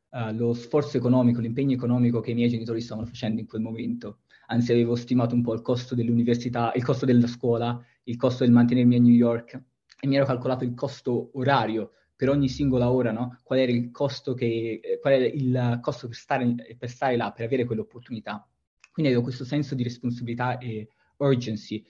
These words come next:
e volevo estrarre tanto valore quanto possibile da quell'esperienza. E questo è un parallelo anche nel mondo del lavoro, no? Dove si parla spesso di micromanagement e ownership, dove ownership sta alla base di tutti i healthy teams. Quando sono diventato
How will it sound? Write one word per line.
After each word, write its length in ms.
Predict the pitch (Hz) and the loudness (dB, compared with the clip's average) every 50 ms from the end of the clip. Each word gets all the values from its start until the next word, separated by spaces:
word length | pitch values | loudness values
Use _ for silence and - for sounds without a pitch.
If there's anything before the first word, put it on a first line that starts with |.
| _ - | _ -12
e 80 | 123 | -8
volevo 460 | 120 120 131 127 135 139 131 135 131 | -2 2 4 4 4 4 4 2 0
estrarre 560 | 120 123 - - - - 143 139 131 127 127 123 | 0 -2 -4 -8 -6 -2 0 0 0 0 -2 -2
tanto 300 | 131 139 143 139 139 123 | -2 -2 -2 -2 -2 0
valore 320 | 120 120 131 131 135 120 | 0 2 2 2 0 0
quanto 280 | 120 127 120 120 120 117 | 0 0 -2 -2 -2 -6
possibile 400 | - 120 - - - 123 117 110 | -10 -12 -10 -8 -6 -6 -6 -6
da 140 | - 107 | -8 -10
quell'esperienza. 840 | - - 107 104 - - 117 104 113 104 101 208 - - - - - _ _ _ _ _ _ _ _ _ _ - - | -10 -10 -12 -12 -12 -12 -10 -10 -8 -6 -6 -8 -8 -12 -16 -20 -20 _ _ _ _ _ _ _ _ _ _ -20 -20
E 80 | - | -6
questo 220 | - 151 143 120 - | -2 -2 -2 0 0
è 40 | 123 | 0
un 60 | 120 | 0
parallelo 500 | 120 120 110 113 113 113 117 117 117 110 | 0 -2 -2 0 0 0 0 0 0 -2
anche 680 | 113 113 117 120 - 117 107 110 - - _ _ _ _ | -2 -4 -6 -6 -6 -6 -6 -6 -8 -12 _ _ _ _
nel 120 | 117 120 | 4 6
mondo 200 | 120 123 123 113 | 8 8 8 6
del 100 | 113 113 | 4 0
lavoro, 360 | 113 110 107 113 110 110 - | -2 -2 -2 -2 -4 -4 -6
no? 200 | - - - - _ _ _ _ _ _ _ | -8 -8 -10 -14 _ _ _ _ _ _ _
Dove 140 | - 113 117 | -12 -10 -8
si 80 | 120 123 | -4 -2
parla 220 | 131 127 123 120 | 2 2 2 2
spesso 300 | 120 - 131 127 123 - | 2 0 -2 -4 -2 -2
di 60 | 120 | -2
micromanagement 760 | 113 117 120 120 127 113 113 113 117 110 104 - 110 110 - | -2 -2 -2 -2 -2 -2 -2 -2 -4 -4 -4 -6 -6 -6 -4
e 60 | - 104 | -4 -4
ownership, 520 | 113 113 117 120 120 - - - 123 - | -4 -4 -6 -6 -8 -10 -12 -16 -16 -8
dove 240 | - 120 - 123 123 - | -6 -2 4 4 6 6
ownership 500 | 147 151 147 139 131 123 - - 107 - | 8 8 8 6 6 4 0 -2 -6 -8
sta 180 | - - - 110 | -10 -8 -4 -2
alla 160 | 107 110 117 | -2 0 2
base 320 | 117 117 113 113 113 110 107 | 2 0 0 0 -2 -4 -4
di 200 | 107 110 107 - | -4 -6 -8 -6
tutti 260 | _ 131 127 123 - | _ -6 -6 -6 -6
i 80 | 113 - | -8 -6
healthy 320 | - 113 113 - - 107 | -6 -6 -6 -6 -8 -8
teams. 460 | - - 104 104 101 - - - - _ _ _ _ _ _ _ _ _ _ _ _ _ | -6 -4 -4 -4 -4 -4 -6 -12 -20 _ _ _ _ _ _ _ _ _ _ _ _ _
Quando 500 | _ - 120 120 131 131 123 127 123 120 | _ -2 2 2 4 4 4 4 4 4
sono 200 | 117 120 127 123 | 2 2 2 2
diventato 640 | 120 120 120 117 120 120 117 117 123 117 117 117 - | 2 2 2 2 2 2 0 2 2 0 0 -2 -6